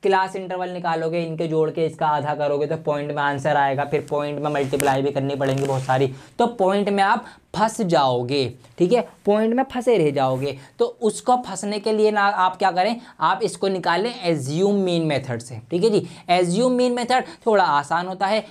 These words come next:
कैलकुलेशन उसमें कम होती है, तो उसका यूज़ आप यहाँ पे कर सकते हैं। क्योंकि अगर आप इसका सीआई निकालेंगे, यहाँ पर आप निकालेंगे इसका क्लास इंटरवल, ठीक है,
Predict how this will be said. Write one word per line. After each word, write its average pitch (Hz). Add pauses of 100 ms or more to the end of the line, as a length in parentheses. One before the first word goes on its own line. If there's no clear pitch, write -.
(120)
कैलकुलेशन 165
उसमें 131
कम 151
होती 180
है, 214 (220)
तो 262
उसका 175
यूज़ 131
आप 131
यहाँ 120
पे 226
कर 165
सकते -
हैं। 117
क्योंकि 202
अगर 240
आप 240
इसका 240
सीआई 214
निकालेंगे, 165
यहाँ 143
पर 165 (1080)
आप 170
निकालेंगे 175
इसका 180
क्लास 160
इंटरवल, 139 (240)
ठीक 170
है, 180